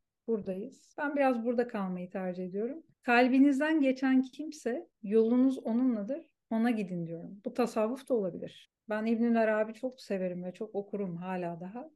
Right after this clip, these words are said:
Ve şamanik rehberlerim de var, e, şamanlarım da var. Bir tane de değil, çalıştığım bugün yerli ve yabancı insanlar var. Rehberlik ettiğim insanlar da var.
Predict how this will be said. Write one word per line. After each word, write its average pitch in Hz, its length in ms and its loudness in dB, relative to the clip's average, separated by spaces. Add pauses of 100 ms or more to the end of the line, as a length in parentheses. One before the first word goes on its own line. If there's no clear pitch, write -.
(100)
Ve 208 60 -4
şamanik 247 440 4
rehberlerim 233 640 4
de 208 120 -4
var, - 500 -14
e, 190 100 -8
şamanlarım 226 640 4
da 202 100 2
var. 180 240 -4
Bir 226 100 -4
tane 240 280 2
de 214 120 0
değil, 208 200 -4
çalıştığım 214 640 -2
bugün 214 200 -2
yerli 214 340 0
ve 214 80 0
yabancı 208 420 -2
insanlar 233 600 -4
var. 190 420 -12
Rehberlik 285 520 2
ettiğim 269 340 4
insanlar 226 600 0
da 185 100 -4
var. 226 200 -4